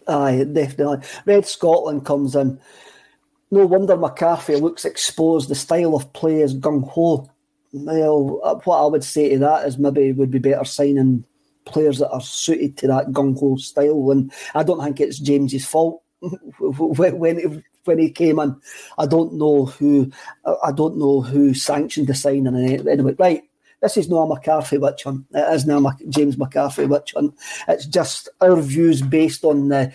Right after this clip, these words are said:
six pre-season games that we've been lucky enough to watch James, ain't it? Now, let's make wild prediction time. Wild prediction time. Eh, player o-, who, who do you reckon will be Celtic's player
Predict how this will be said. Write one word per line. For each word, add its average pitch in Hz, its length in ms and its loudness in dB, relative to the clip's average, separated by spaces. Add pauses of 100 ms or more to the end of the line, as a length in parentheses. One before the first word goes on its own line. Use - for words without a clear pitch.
six - 400 -2
pre-season 160 720 0
games 147 340 4
that 147 120 2
we've 139 120 0
been 139 220 2
lucky 151 240 0
enough 143 500 0 (360)
to 143 480 4
watch 143 480 0
James, 147 360 2
ain't 165 200 2
it? 151 140 -4 (920)
Now, 180 300 4 (200)
let's 214 200 -2
make 202 240 2
wild 175 440 0
prediction 160 600 -4
time. 139 280 -2 (280)
Wild 180 320 0
prediction 156 560 -2
time. 139 260 -4 (380)
Eh, 165 500 4 (840)
player 220 440 4 (120)
o-, 185 200 -4
who, 214 300 2
who 196 260 2
do 214 100 2
you 196 180 4
reckon 190 280 0
will 165 180 2
be 151 100 4
Celtic's 160 600 -2
player 160 460 2